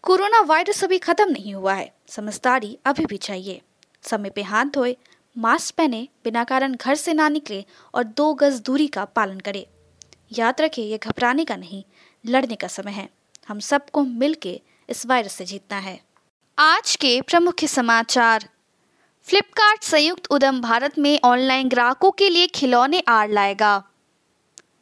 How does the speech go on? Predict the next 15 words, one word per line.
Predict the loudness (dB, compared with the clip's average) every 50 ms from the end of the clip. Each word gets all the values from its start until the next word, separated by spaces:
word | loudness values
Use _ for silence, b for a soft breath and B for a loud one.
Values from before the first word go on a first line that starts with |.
| _ 0
ईडीआईआई | 2 2 4 4 2 2 2 2 0 0 2 2 0 0 -2
द्वारा | -2 0 2 2 4 4 4 2
प्रशिक्षित | 4 2 0 2 2 0 0 0 2 2 2 2 2 0 0
लगभग | 2 2 2 2 2 2 2 2
साठ | 0 -2 2 4 4 4 2 2 0
हजार | 0 0 2 2 2 2 2
सूक्ष्म | 2 -2 -2 -2 0 0 0 2 2 2 2 2
उद्यमों | 0 2 4 6 6 6 4
को | 4 2 0 0 -2 b b b b b b b
जीवन | -4 0 2 2 4 4 4 2 4
का | 4 2 2
नया | 2 2 2 2 2 0 -2
लीज | -2 0 0 0 0 0
मिलता | -4 -8 -6 -2 0 0
है। | 0 2 0 -2 -4 -4